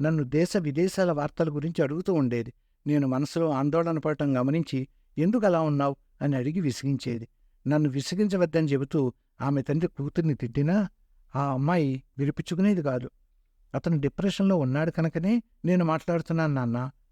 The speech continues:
అందులో తప్పేముంది?" అని వాళ్ళ నాన్న నోరు మూయించేసేది. ఇంటి నుంచి తండ్రి కోసం తీసుకొచ్చిన ఆహార పదార్థాలని నాకు కూడా ఇస్తూ ఉండేది. ఒకరోజు నాయన పొరపాటున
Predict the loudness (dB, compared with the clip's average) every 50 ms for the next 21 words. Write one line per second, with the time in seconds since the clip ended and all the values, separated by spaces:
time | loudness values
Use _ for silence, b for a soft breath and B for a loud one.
0 | -6 -4 -2 0 2 2 2 2 0 0 0 0 2 2 0 0 0 -2 -4 -6
1 | _ _ _ _ -2 -2 0 2 2 0 0 0 0 0 0 0 0 0 0 0
2 | 0 0 0 0 0 0 0 0 -2 -2 -4 -4 -4 -4 -6 -6 -6 -10 _ _
3 | _ _ _ _ _ -4 -2 -2 0 0 0 0 -2 0 -2 -2 -4 -4 -6 _
4 | _ -4 -2 0 0 0 0 0 0 0 0 0 0 0 -2 -6 -6 -6 -6 -6
5 | -4 -2 -2 -2 0 0 -2 0 0 -2 -2 -2 -2 -2 -2 -2 0 2 2 0
6 | 0 -2 _ _ _ _ -4 -4 -4 -2 -2 -4 -4 -2 0 0 2 2 0 0
7 | -4 -4 -2 0 2 2 2 2 0 0 -2 -2 -6 _ _ _ _ _ -6 -4
8 | -2 -2 -2 0 0 0 0 2 2 2 2 0 0 -2 -4 -4 -2 -2 -2 -2
9 | -2 -2 -2 -2 -2 -4